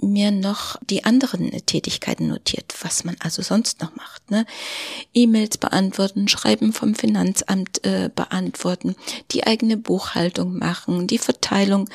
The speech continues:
der Geldeingänge auf dem Konto nach Profit First,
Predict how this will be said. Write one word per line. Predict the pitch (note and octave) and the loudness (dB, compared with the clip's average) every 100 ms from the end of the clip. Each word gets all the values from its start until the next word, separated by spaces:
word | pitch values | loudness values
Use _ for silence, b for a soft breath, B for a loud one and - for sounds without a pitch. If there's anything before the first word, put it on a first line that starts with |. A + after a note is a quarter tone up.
| B B B B A#3 _ - | B B B B -10 _ 6
der | G3+ G3 F#3+ | 8 8 4
Geldeingänge | - E3 - F#3 F3+ F3+ F#3 - | 4 4 4 2 2 2 2 2
auf | F3+ - | 0 2
dem | F3+ F3 E3+ | 2 2 0
Konto | - F#3 F3+ E3+ | 0 0 4 2
nach | F3 E3+ - | 2 0 0
Profit | E3 D#3+ E3 - | 0 2 0 0
First, | - E3+ E3+ - B | 2 4 4 -2 B